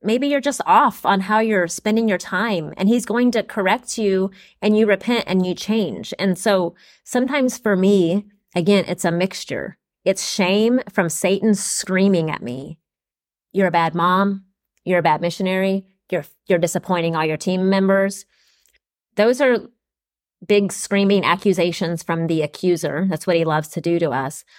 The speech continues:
But there's often also like, "God, will you give me wisdom here? I think maybe for this next week, I need to spend more time on this. Like,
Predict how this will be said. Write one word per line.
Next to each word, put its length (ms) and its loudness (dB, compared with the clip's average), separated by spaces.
But 140 0
there's 220 2
often 520 2
also 540 2
like, 240 0
"God, 220 2
will 80 4
you 80 0
give 140 -2
me 120 2
wisdom 380 0
here? 380 0
I 120 0
think 280 -2
maybe 600 0
for 260 0
this 400 -2
next 440 -2
week, 560 -4
I 140 0
need 320 4
to 100 0
spend 340 -2
more 200 0
time 600 -6
on 320 -4
this. 480 -2
Like, 220 -2